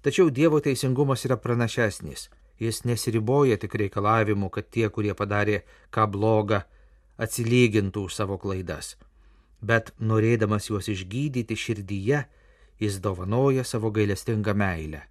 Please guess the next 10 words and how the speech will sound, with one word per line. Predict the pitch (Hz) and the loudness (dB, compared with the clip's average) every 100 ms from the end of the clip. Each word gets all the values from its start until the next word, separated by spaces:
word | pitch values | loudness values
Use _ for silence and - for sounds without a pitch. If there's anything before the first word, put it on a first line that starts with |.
| _ _ | _ _
Gailestingasis | 110 127 131 - 135 143 135 117 | 2 4 4 2 0 0 0 -2
Dievas | 117 147 104 95 | 2 2 2 0
mus | 104 98 - | -2 -2 0
nuteisina, | 117 123 120 107 85 - 92 80 - _ _ - | 0 2 4 4 2 -6 -8 -10 -14 _ _ -6
duoda | 104 123 117 113 | 4 4 6 4
mums | 110 104 110 | 2 0 0
naują | 117 113 113 | 2 2 0
širdį, | 127 127 107 90 80 - _ _ _ _ _ | 0 0 -2 -2 -12 -14 _ _ _ _ _
naują | 107 104 101 104 | -2 0 2 0
gyvenimą. | 110 107 98 80 78 73 | 2 2 2 -4 -8 -12